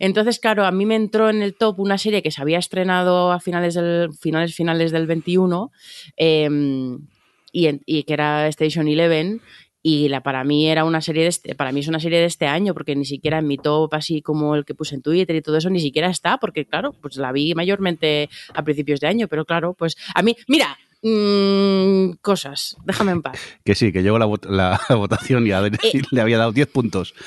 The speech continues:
Speaker 2: a una serie que no entraba en el top.
Speaker 1: Que aquí nadie está libre de, de vergüenza, ¿eh? Que tenemos que utilizar a una,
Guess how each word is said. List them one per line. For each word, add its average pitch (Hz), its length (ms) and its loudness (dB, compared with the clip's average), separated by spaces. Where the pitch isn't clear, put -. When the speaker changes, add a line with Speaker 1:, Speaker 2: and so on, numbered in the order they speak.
Speaker 2:
a 107 100 0
una 110 140 4
serie 104 280 2
que 92 220 0
no 101 240 4
entraba 82 280 0
en 78 60 -6
el 71 60 -10
top. - 140 -14
Speaker 1:
Que 180 80 -2
aquí 180 180 -2
nadie 277 220 2
está 233 180 -2
libre 185 300 2
de, 156 600 2
de 151 100 0
vergüenza, 147 580 -2
¿eh? 240 80 2
Que 220 100 0
tenemos 208 280 0
que - 80 -4
utilizar 214 340 2
a 175 140 2
una, 165 220 -2